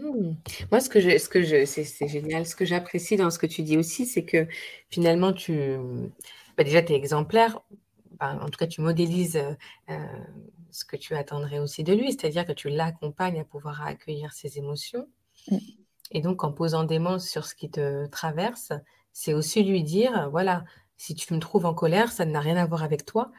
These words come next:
Speaker 1: C'est, euh, en lien avec ce qui vient de, de se passer. Et puis, ça va aller. Et puis, euh,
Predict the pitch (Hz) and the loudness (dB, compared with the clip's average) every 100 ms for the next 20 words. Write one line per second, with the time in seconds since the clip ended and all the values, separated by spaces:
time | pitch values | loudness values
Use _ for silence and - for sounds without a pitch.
0 | - _ - - 190 190 175 151 - 143 | -20 _ -4 6 6 6 2 -2 -8 -6
1 | 151 147 165 185 170 160 - - 156 143 | -4 -2 0 -2 0 -2 -4 -12 -8 -4
2 | 147 147 143 147 139 139 139 - 151 - | -4 -4 -4 -6 -6 -6 -8 -8 -8 2
3 | 208 233 180 160 156 147 143 143 165 226 | 6 6 4 0 -4 -4 -4 2 6 6
4 | 214 190 - 160 156 | 6 2 -4 -6 -4